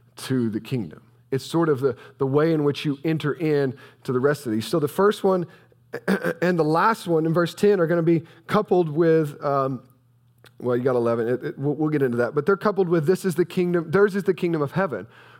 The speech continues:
right? And then the, the rest of them are promises that are sort of in the future, right? So as you go on, "Blessed are the mourn, or those who mourn, for they shall be comforted. The, the meek will inherit the earth. The righteousness will be satisfied."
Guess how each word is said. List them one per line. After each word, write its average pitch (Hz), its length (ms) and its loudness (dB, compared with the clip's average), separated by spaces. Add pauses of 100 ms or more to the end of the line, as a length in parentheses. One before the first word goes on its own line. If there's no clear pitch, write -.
right? 170 240 0
And 175 160 0
then 180 220 0 (220)
the, 156 180 0
the 160 140 0
rest 185 400 0
of 139 200 0
them 147 360 0 (160)
are 160 220 2
promises 165 800 0 (380)
that 151 160 0
are 156 60 0
sort 170 240 0
of 139 180 -6
in 156 120 0
the 143 80 0
future, 139 460 -4
right? 127 240 0
So 160 320 -2
as 156 200 -2
you 156 60 -4
go 165 180 2
on, 160 220 0
"Blessed 151 300 -2
are 156 80 0
the 151 60 0
mourn, 160 280 0 (300)
or 139 100 0
those 160 280 2
who 165 80 0
mourn, 156 340 0
for 156 100 -6
they 139 180 2
shall 139 160 -4
be 139 80 -4
comforted. 131 560 -4 (260)
The, 139 180 0 (100)
the 135 100 -2
meek 151 320 2
will 143 140 2
inherit 147 520 2
the 151 140 -6
earth. 147 280 0
The 131 60 -4
righteousness 151 640 -4
will 160 340 2
be 156 120 -2
satisfied." 143 640 -2